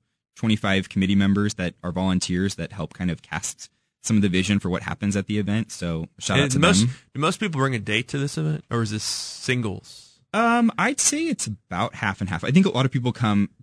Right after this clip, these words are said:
Speaker 1: well, for Party Arty specifically, they come in groups. You know, like, it's like a group of six or a group of twelve or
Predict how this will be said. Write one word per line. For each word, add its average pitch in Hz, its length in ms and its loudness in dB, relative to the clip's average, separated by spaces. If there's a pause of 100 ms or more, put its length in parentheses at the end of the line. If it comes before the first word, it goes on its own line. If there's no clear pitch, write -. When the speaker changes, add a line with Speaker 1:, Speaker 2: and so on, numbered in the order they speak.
Speaker 1:
well, 131 80 -2
for 143 140 -4
Party 185 240 4
Arty 123 140 4
specifically, 95 460 -2
they 95 60 0
come 101 120 0
in 87 80 2
groups. 64 360 -6
You 98 80 2
know, 90 120 2
like, 87 200 0
it's - 200 -4
like 82 280 -4 (360)
a - 20 -10
group 123 240 0
of 120 80 2
six - 340 2
or 95 80 0
a 87 40 -4
group 95 180 -4
of 95 60 -8
twelve 87 420 0
or 82 160 -2